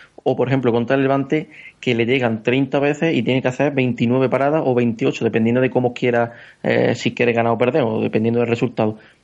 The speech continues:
Entonces, le llegan muchísimas veces, entonces tiene que intervenir muchísimas veces. Entonces, parece que es un portero muy seguro, pero con el Madrid no le van a llegar treinta veces, van a llegar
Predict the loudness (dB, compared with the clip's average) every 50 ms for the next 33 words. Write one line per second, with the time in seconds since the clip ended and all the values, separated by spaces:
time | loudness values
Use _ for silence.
0 | _ _ -6 -2 0 0 2 2 2 2 2 2 2 2 2 2 2 0 -2 -2
1 | -4 -4 -2 0 0 -2 0 0 -2 -2 -2 -2 0 -2 0 0 0 0 0 0
2 | -2 0 -2 0 0 0 0 0 0 0 0 -2 -2 -2 -4 -4 -2 0 0 0
3 | 0 0 0 0 -2 -4 -6 -8 -20 -20 -20 -16 -10 -4 -2 -2 0 0 0 0
4 | 0 0 0 0 0 -2 0 0 -2 -4 -2 -2 -2 0 0 0 -2 0 0 -2
5 | 0 0 0 -2 0 0 0 0 0 0 0 0 0 0 0 0 0 0 0 0
6 | 0 0 0 0 -2 -2 -4 -4 -2 -2 0 0 -2 -2 0 0 0 0 2 2
7 | 2 0 0 -2 -4